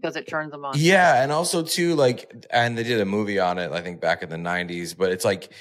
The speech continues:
Speaker 2: there was people who get turned on by, like, watching car crashes and, like, masturbating
Speaker 1: Mm-hmm.
Speaker 2: to,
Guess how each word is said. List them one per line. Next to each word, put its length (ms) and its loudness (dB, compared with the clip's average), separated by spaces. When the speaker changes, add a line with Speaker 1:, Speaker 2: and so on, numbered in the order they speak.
Speaker 2:
there 80 4
was 100 4
people 240 0
who 280 2
get 240 0
turned 260 0
on 280 2
by, 460 2
like, 200 -4
watching 600 -2
car 260 4
crashes 560 -6
and, 120 -14
like, 140 -10
masturbating 920 -4
Speaker 1:
Mm-hmm. 20 -6
Speaker 2:
to, 160 -8